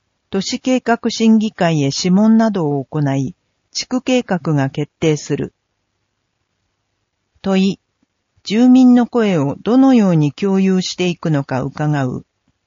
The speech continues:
企画政策部長。市が地域と大学、組合とのパイプ役となり、調整していきたいと考えている。平塚市小規模特認校。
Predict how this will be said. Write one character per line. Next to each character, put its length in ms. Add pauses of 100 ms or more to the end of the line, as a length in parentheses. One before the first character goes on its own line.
(1500)
企 160
画 200
政 280
策 300
部 140
長。 360 (800)
市 220
が 180
地 220
域 180
と 160
大 260
学、 440 (100)
組 320
合 140
と 160
の 100
パ 200
イ 60
プ 140
役 240
と 160
な 140
り、 220 (160)
調 220
整 220
し 140
て 120
い 120
き 100
た 140
い 100
と 140
考 320
え 120
て 160
い 140
る。 180 (2250)
平 320
塚 280
市 320
小 300
規 160
模 140
特 260
認 340
校。 360